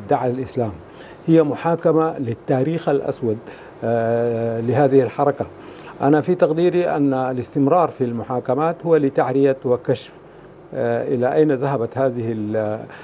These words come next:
ال-، ال-، المجموعة التي، آه، اختطفت الدولة، آه، وجيرت، آه، كافة الموارد والإمكانات، آه، واغتصبت ال-، السلطة، واستطاعت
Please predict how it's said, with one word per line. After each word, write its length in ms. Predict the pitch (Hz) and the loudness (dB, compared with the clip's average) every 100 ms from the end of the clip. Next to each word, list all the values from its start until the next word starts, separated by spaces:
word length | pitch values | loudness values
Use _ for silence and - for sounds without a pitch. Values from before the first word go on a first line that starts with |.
| - - | -16 -8
ال-، 300 | 107 104 107 | -4 -2 -2
ال-، 760 | 107 113 113 120 143 139 120 139 | -4 -4 -6 -8 -8 -6 -4 -4
المجموعة 920 | 131 113 117 117 127 151 120 104 117 | -6 -4 0 2 4 6 4 -2 -6
التي، 480 | 110 110 107 120 117 - | -4 -2 -2 -4 -4 -4
آه، 320 | 127 120 120 | -4 -2 -4
اختطفت 540 | 117 - 156 135 123 117 | -4 0 0 2 -4 -4
الدولة، 460 | 104 123 123 123 139 - - - - | 0 2 2 0 -2 -14 -20 -16 -4
آه، 120 | 110 | 0
وجيرت، 680 | 117 120 147 180 165 131 113 - - | 2 4 4 2 0 2 0 -4 -2
آه، 200 | 120 110 107 | -2 0 0
كافة 260 | 143 - 131 120 | -2 0 -2 -2
الموارد 520 | 113 113 123 123 117 | -2 0 0 0 -2
والإمكانات، 680 | 117 113 110 113 120 131 139 - - - - | -4 -4 -6 -4 0 0 -2 -10 -20 -14 -2
آه، 140 | 113 | 0
واغتصبت 760 | 117 117 - - 135 135 104 101 - - - - | 2 2 2 0 2 2 2 -4 -12 -20 -20 -8
ال-، 640 | 123 110 110 110 110 113 | -4 -2 -2 -2 -2 -4
السلطة، 540 | - - 147 123 143 139 - - - 123 | -4 4 2 4 -2 -4 -14 -20 -12 0
واستطاعت 1000 | 120 123 127 - - 143 180 165 123 | 4 4 2 -4 -4 0 2 2 -2